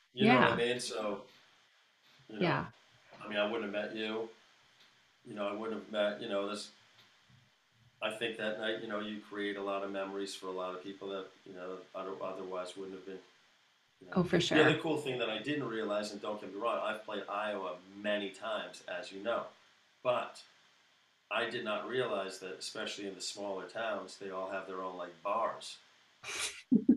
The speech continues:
Speaker 2: Mm-hmm. <laughs>
Speaker 1: Which is a really cool, well, I mean,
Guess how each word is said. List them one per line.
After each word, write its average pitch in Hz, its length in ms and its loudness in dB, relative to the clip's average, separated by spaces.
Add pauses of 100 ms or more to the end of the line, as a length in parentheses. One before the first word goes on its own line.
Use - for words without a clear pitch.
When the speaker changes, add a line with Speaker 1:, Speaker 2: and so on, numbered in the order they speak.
(720)
Speaker 2:
Mm-hmm. 214 1160 12
<laughs> - 40 4
Speaker 1:
Which 135 200 2
is 139 120 0
a 143 40 4
really 135 400 6
cool, 139 240 0
well, 143 200 4
I 139 120 6
mean, 135 220 4